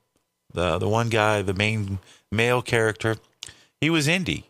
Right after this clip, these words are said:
Remember the little kid in Indiana Jones and the Temple of Doom? He was, uh, the little guy with the baseball cap.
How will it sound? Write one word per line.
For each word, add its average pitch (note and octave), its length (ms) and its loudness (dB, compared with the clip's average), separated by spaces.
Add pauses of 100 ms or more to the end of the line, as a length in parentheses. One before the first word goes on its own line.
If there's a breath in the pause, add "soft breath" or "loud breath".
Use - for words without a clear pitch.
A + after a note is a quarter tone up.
(120)
Remember D#3 400 0
the D3+ 100 2
little D3+ 200 2
kid D#3 300 0
in B2+ 180 0
Indiana C#3 460 2
Jones C3 420 0
and G#2+ 160 0
the G2+ 80 -2 (320)
Temple C3+ 300 2
of G#2+ 140 -2
Doom? C3+ 340 0 (480 soft breath)
He C#3 120 2
was, D3 280 2
uh, C3 180 4
the C3+ 140 0
little D#3 180 2
guy D#2+ 340 -2 (520)
with B2 180 0
the C3 80 2
baseball A#2+ 460 2
cap. D#2 320 -4